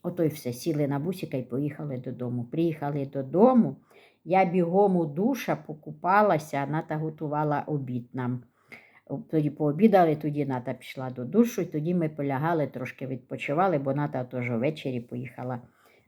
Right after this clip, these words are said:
на зустріч до своєї подруги, а Масімо з роботи прийшов, був вдома, там щось йому треба було робити, він там щось робив. А тоді ото, м, ті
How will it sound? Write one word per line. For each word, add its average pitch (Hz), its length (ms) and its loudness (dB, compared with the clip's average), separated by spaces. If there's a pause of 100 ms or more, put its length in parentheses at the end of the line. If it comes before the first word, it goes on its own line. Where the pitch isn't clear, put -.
на 139 160 -2
зустріч 139 640 -8
до 139 80 -8
своєї 131 460 -6
подруги, 123 640 -4
а 131 60 -6
Масімо 127 420 -6
з 120 80 -10
роботи 131 420 -10
прийшов, 139 360 -6
був 127 180 -4
вдома, 127 380 -4 (180)
там 104 200 -14 (380)
щось - 320 -14
йому - 180 -16
треба - 240 -14
було 80 220 -10
робити, 208 420 2 (640)
він - 80 -8
там - 200 -16
щось - 320 -10
робив. 214 420 6 (640)
А 165 80 -4
тоді 147 300 -4
ото, 127 340 -4 (180)
м, 76 180 -10 (440)
ті - 240 -8